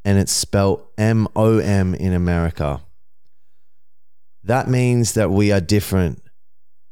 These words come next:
But are we really? Are we really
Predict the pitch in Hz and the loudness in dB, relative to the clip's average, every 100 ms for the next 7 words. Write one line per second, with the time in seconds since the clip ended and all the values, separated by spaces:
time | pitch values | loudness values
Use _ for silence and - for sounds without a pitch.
0 | - - - 104 - 113 127 139 123 117 | -18 -18 -6 -2 0 2 4 4 2 -2
1 | - 101 120 151 190 - - - - - | 0 4 4 4 2 -2 -16 -18 -18 -18
2 | - - - - - - - - - - | -18 -18 -18 -18 -18 -18 -18 -18 -18 -18
3 | - - - - - 120 123 123 131 - | -18 -18 -18 -14 -2 0 2 0 -2 -2
4 | 110 113 101 101 117 120 120 110 | 2 4 4 4 4 4 2 -2